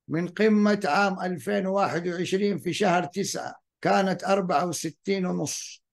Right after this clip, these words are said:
مرورًا بقمة ثلاثة وستين ونص، واخترق هنا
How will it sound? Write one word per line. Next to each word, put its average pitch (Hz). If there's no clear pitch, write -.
مرورًا 196
بقمة 185
ثلاثة 185
وستين 175
ونص، -
واخترق 185
هنا 196